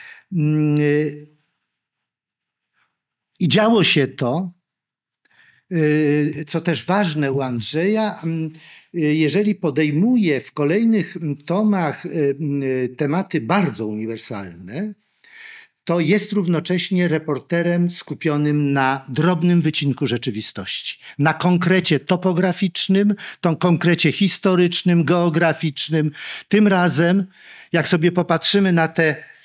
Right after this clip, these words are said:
mm, na tę mapkę na początku książki, to jest taki kwadrat, który wyznacza Słupia, Nowa Słupia, y, Ostrowiec, Opatów i Łagów.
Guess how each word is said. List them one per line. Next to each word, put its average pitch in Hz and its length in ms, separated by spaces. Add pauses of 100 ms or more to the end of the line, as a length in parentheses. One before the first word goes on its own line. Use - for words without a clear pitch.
(220)
mm, 151 420
na 156 180
tę 151 360 (720)
mapkę 165 920 (880)
na 147 80
początku 165 520
książki, 185 760 (240)
to 269 60
jest 240 140
taki 240 240
kwadrat, 175 460 (800)
który 202 280
wyznacza 180 760 (580)
Słupia, 214 760 (120)
Nowa 175 280
Słupia, 190 840 (500)
y, 156 380
Ostrowiec, 180 1040 (360)
Opatów 180 840 (300)
i 214 80
Łagów. 113 640